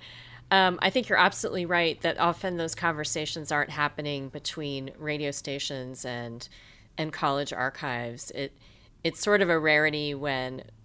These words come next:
there is an established archive in special collections or in the library and the university archives. Um, and I also agree that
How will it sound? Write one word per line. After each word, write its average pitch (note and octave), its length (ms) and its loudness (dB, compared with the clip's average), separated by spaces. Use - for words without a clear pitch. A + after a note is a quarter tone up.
there D3+ 280 -2
is C#3+ 260 0
an E3+ 100 -4
established F3 540 -2
archive D3 880 -2
in D3 480 -4
special - 380 -2
collections A3+ 840 0
or B2+ 100 -4
in C3 80 -4
the C#3 80 -6
library F#3 640 4
and C#3 120 -4
the C3 60 -8
university D3+ 540 -4
archives. C3 800 -4
Um, C#3 460 -2
and C#3+ 140 0
I C3+ 80 2
also C3+ 300 0
agree C3 400 -6
that B2 340 -6